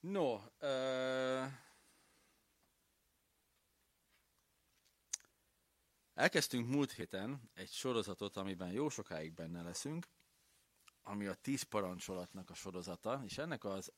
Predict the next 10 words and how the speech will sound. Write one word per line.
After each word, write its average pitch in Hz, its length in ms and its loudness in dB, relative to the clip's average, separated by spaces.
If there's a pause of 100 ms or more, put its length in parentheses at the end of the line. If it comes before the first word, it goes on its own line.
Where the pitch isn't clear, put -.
első 117 500 0
két 101 380 -4
bevezető 87 800 -8 (260)
igehirdetése 85 1000 -8
zajlott 85 500 -8
múlt 101 320 -6
héten, 113 400 -2
meg 87 200 -6
zajlik 82 460 -4
ma. 76 260 -4